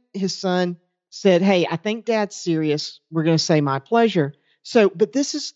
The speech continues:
the beautiful part. Those operators didn't go back to their team members. They're most predominantly teenagers, as you mentioned. They didn't go back and say, "Okay, now when a guest says, 'Thank you,' you say, 'My pleasure.' Be sure you say, 'My pleasure.'" Say, "My pleasure," because Truett could show up and we didn't say, "My pleasure," and we'll get in trouble.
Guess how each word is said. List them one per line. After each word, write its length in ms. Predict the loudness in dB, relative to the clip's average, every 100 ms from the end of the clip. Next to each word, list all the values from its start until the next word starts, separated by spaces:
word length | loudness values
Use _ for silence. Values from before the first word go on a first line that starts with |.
| -12
the 60 |
beautiful 360 | 0 2 2 0
part. 380 | -6 -6 -6 -8 _ _ _ _ _ _ 2
Those 280 | 4 4 -2
operators 760 | -2 0 0 -2 0 0 -2 0
didn't 240 | 0 2
go 120 | 0 0
back 280 | 0 -4
to 60 | -4
their 120 | -2
team 240 | -2 -2 0
members. 300 | 0 -2 0
They're 220 | 2 2 4
most 460 | 4 4 2 -8 _
predominantly 680 | -4 0 0 0 2 0 0 -2
teenagers, 540 | 2 4 2 2 2
as 140 | 2 2
you 120 | 2
mentioned. 380 | 4 2 -2 -6 -14 0
They 120 | 2
didn't 160 | 2 2
go 140 | 2
back 240 | 4 0 0
and 100 | 0
say, 160 | 0
"Okay, 380 | 2 2 0 -2 -8 _ -2
now 220 | 0 2
when 160 | 2 0
a 60 |
guest 260 | 2 0 0
says, 180 | -6 -2
'Thank 220 | -4 -4
you,' 80 | -6
you 200 | -2 -4
say, 200 | 2 2
'My 160 | 2 0
pleasure.' 340 | 0 -2 -2
Be 120 | -4
sure 220 | -2 -2
you 140 | 2 2
say, 180 | 2 0
'My 140 | 0
pleasure.'" 260 | -2 -6 -4
Say, 200 | 0 2
"My 120 | 2
pleasure," 380 | 2 0 0 -4 -8 -6
because 240 | 0 0 0
Truett 320 | 2 2 2
could 140 | -6
show 220 | 0 2
up 120 | 2 2
and 160 | -2
we 80 | -2
didn't 160 | -4 -2
say, 140 | -2
"My 120 | 0
pleasure," 300 | 0 -2 -2
and 100 | -2
we'll 100 | 0
get 140 | 0 0
in 40 |
trouble. 400 | 0 -2 -2 -10